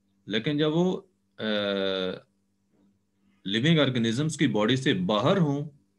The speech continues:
तो उनके अंदर कोई, अ, लिविंग ऑर्गेनिज्म की कैरेक्टरिस्टिक्स नहीं नजर आती। वो जैसा आम क्रिस्टल्स, ग्रेन्स वगैरह स्टोर कर लेते हैं हम, इसी तरह उनके क्रिस्टल इकट्ठे हो सा-, हो जाते हैं क्रिस्टल्स की तरह।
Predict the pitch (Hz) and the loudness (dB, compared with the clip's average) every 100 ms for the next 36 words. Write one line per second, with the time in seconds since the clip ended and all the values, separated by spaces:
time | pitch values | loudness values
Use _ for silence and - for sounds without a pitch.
0 | _ _ _ _ 131 143 143 135 135 117 | _ _ _ _ -4 -2 -2 0 0 -2
1 | 120 117 135 143 131 131 _ _ - 104 | 0 2 4 4 2 -4 _ _ -6 -2
2 | 101 98 98 113 131 123 120 110 127 127 | 2 2 2 2 2 2 0 -2 -4 -4
3 | 131 117 117 110 123 117 95 110 120 113 | -2 -2 -4 -6 -6 -4 -4 -2 -2 -2
4 | 117 110 113 107 - _ 113 110 110 123 | -2 -4 -8 -14 -16 _ -4 -2 -4 -2
5 | 120 127 127 123 110 - 131 113 110 113 | -2 -2 -4 -4 -6 -4 -2 -2 -2 0
6 | 117 135 131 113 117 120 113 - - _ | 2 2 0 0 0 0 -2 -6 -18 _
7 | _ - - - 120 135 139 131 120 117 | _ -20 -14 -2 2 2 2 2 2 0
8 | 127 120 113 110 - _ 143 139 139 131 | -2 -2 -2 -6 -14 _ -2 0 0 0
9 | 127 117 117 107 - 123 117 110 120 113 | -2 -4 -4 -4 -2 -2 -2 -4 -2 -2
10 | 107 110 107 107 107 - 101 107 110 117 | -4 -6 -4 -2 -2 -6 -8 -6 -6 -6
11 | 107 - 127 - | -8 -8 -10 -12